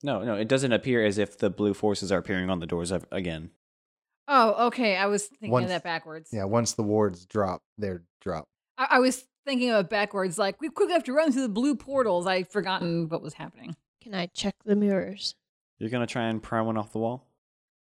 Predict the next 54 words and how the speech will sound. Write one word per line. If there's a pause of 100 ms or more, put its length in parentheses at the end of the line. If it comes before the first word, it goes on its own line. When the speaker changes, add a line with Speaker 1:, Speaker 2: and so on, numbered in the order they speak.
(260)
Speaker 4:
Well,
I'm
gonna
slowly
move
my
hand (100)
forward (100)
first
to
see
if
the (140)
force
field
is
in
front
of
the
mirrors,
too.
Speaker 1:
Your
fingers
touch
the
face
of
the
mirror. (720)
Speaker 4:
Can
I
try
to
pry
one
off
the
wall? (420)
Speaker 1:
Okay,
so
I
kind
of
imagine,
so
you,
you
hook
your
fingers
behind
the
frame.